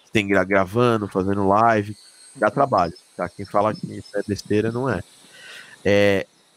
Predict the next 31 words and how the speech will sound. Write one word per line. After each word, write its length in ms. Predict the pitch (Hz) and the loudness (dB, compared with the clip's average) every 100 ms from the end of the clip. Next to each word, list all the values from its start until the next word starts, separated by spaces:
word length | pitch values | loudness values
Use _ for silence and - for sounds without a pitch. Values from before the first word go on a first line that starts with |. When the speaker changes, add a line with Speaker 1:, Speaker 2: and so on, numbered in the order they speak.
| _ _ - - - | _ _ -8 -8 0
Speaker 1:
toma 300 | 135 156 180 | 0 2 0
essa 200 | 156 - | -2 -4
posição, 880 | - 139 120 - 117 127 160 151 107 101 | 0 0 -2 -4 0 0 0 -6 -8 -4
é, 240 | 98 95 - | -2 -2 -2
é, 440 | 98 98 95 95 | -2 0 0 -2
Dani, 320 | 90 101 101 | 0 -2 -2
de, 380 | 98 101 107 110 - - - _ _ - | -6 -4 -2 -2 -6 -20 -20 _ _ -12
de 160 | 107 | -2
fazer 300 | 113 135 127 | 2 2 4
o 60 | 156 | 2
básico, 640 | 131 117 113 104 - - | 2 2 0 -4 -16 -20
se 140 | - - | -20 -18
você, 340 | - - - _ | -16 -14 -16 _
muito 340 | 101 117 135 110 | -10 -4 -2 -2
bem 160 | 113 | -4
feito. 380 | 101 98 87 - 117 - - - _ _ | -2 -6 -6 -10 -18 -18 -20 -20 _ _
Speaker 2:
Uhum. 320 | 135 131 123 120 | -18 -14 -14 -2
Speaker 1:
Leva 260 | 107 131 143 | 2 2 2
a 40 | |
sua 160 | - 139 | -2 -4
mensagem 580 | 131 - 120 120 127 | -6 -2 0 2 0
do 60 | 123 | -6
jeito 200 | 131 127 | -8 -8
que 80 | 147 | -10
for, 200 | - 123 | -6 -6
nem 100 | 143 | -4
que 60 | |
você 120 | - 156 | -6 -2
poste 340 | 151 147 151 | -2 -2 -4
só 360 | - 147 160 - _ _ | -4 -2 -2 -6 _ _
tocando, 580 | 151 - 139 123 104 | -8 -2 -2 -2 -4